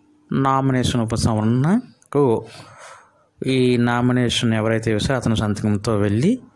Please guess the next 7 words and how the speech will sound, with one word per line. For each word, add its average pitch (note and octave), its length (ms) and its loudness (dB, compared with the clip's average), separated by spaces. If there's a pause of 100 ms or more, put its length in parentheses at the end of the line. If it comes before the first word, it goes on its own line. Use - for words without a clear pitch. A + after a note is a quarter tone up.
(580)
ఫారం A#2+ 300 0
ఫైవ్ను A2 240 0
సమర్పించవచ్చు. G2 800 -2 (540)
అభ్యర్థి F#3+ 600 2
యొక్క E3+ 420 2 (140)
ఎన్నికల F3 480 4
ఏజెంటు, A#2 640 2